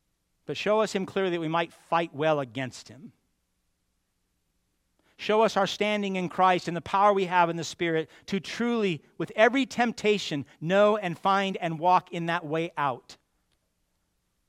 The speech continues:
I ask, Lord, that you would make us a holy people and that we would put on the full armor every day, that we might do battle well. For our <laughs> sakes, Lord,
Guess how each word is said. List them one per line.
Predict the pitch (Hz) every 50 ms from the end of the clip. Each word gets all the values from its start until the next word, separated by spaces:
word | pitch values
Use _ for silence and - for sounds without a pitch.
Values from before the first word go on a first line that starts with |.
| _ _ _ _
I | - 151
ask, | 151 160 170 151 -
Lord, | - 156 151
that | 147 139 - -
you | 170
would | 160 151
make | 151 151 151 147 -
us | 143 139 139 131 - -
a | - 131
holy | 120 139 147 143 139 135
people | 131 - 135 127 113 - 123 117 110 101 - _ _ _ _ _ _ _ _ _ _ _ _ -
and | 123 131
that | 131
we | 131 139 143
would | 143 143
put | 123 - 151 151
on | 147 143 139 139
the |
full | 131 - - 147
armor | 139 139 135 131 131 131 131
every | 131 131 135
day, | 127 127 113 107 107 104 - _ _ _ _ _ _ _ _ _ _
that | 135 127 120
we | 127 131
might | 135 135 135 139 131 113
do | - 135 131
battle | 127 113 107 123 127 127 127 123 120 120 110 - -
well. | 104 110 113 - - - 85 85 - _ _ _ _ _ _ _ _ _ _ _ _ _ _ _
For | - 165 165 165
our | 175 208 254 262
<laughs> | - - -
sakes, | - 202 185 151 - -
Lord, | 160 156 185 165 160 156 135